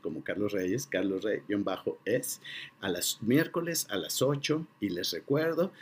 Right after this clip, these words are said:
si necesitas sesiones desapendejadoras, seguimos con la promoción tres por dos. Este, recibe paga dos sesiones y recibe la tercera gratis.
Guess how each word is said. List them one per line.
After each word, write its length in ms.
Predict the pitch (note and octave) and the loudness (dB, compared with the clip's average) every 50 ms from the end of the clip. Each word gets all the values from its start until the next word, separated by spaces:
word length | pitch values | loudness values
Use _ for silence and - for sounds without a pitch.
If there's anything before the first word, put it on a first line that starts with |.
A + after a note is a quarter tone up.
| - - - - _ _ | -20 -20 -20 -20 _ _
si 200 | - - G#2 G2 | -4 0 0 2
necesitas 600 | G2+ G#2 - - - C#3 C#3 C3+ C#3 C#3 C3+ - | 2 2 2 4 6 6 6 6 4 2 4 4
sesiones 540 | - F2+ - - B2+ B2 B2+ B2+ B2+ - G#2+ | 2 2 2 4 2 2 4 2 0 0 0
desapendejadoras, 920 | G2+ - G#2 - - E2+ E2+ D#2+ - - E2+ G2 B2 B2+ B2+ C3+ C3+ C3+ | 0 0 0 -2 -4 -6 -6 -4 -4 -4 -2 0 2 4 4 4 4 2
seguimos 440 | - - D#2 - G#2+ A#2 A#2 A#2 A#2 | 2 0 0 2 4 4 4 4 4
con 140 | - A2 F#2+ | 4 2 0
la 80 | F2+ - | 0 0
promoción 580 | - E2+ F2 F2 - - A#2 A#2 A#2+ A#2+ - | -4 -8 -4 -2 0 2 2 4 4 4 2
tres 280 | - F#2+ G2+ A2 A2 - | 2 2 2 2 2 0
por 220 | - B2+ B2 A#2+ | 2 2 2 4
dos. 380 | G#2+ G#2 F2 - - - - - - | 4 2 2 0 0 -4 -4 -4 -4
Este, 880 | G#2+ G2+ - - - - - - G2 F2 D2+ D2+ C#2 C#2+ - - - - - - - - - - - _ | -4 -2 -2 -2 -2 -4 -4 -2 -2 -2 0 -2 -4 -6 -8 -12 -14 -16 -18 -16 -14 -14 -14 -16 -14 _
recibe 580 | - E2+ - - A#2 A#2+ B2 B2+ B2+ B2+ A#2 - - _ _ _ _ - A2 G#2 - - | -4 -2 0 2 4 6 6 6 6 4 2 -4 -12 _ _ _ _ -4 -4 -4 -2 0
paga 220 | C#3+ D3 F3+ D3+ | 2 2 2 2
dos 120 | D#3+ - | 0 0
sesiones 640 | - A2 - - F#2+ G2 F#2+ F#2+ B2 C#3+ - - - - | 0 0 0 0 -2 -2 -4 -4 -4 -4 -6 -6 -8 -8
y 60 | G2+ | -8
recibe 400 | F2+ D2+ - - - G#2 F#2+ F#2 | -6 -4 -2 0 2 2 2 2
la 120 | F2+ F#2 - | 0 -2 -2
tercera 500 | - - - - - - C3 C3+ C3 B2 | -4 -6 -2 0 2 4 4 4 4 4
gratis. 580 | A#2+ A#2 A2 G#2+ G#2 - A2+ B2 D3 C#3+ - | 4 4 2 2 0 2 2 2 2 2 -2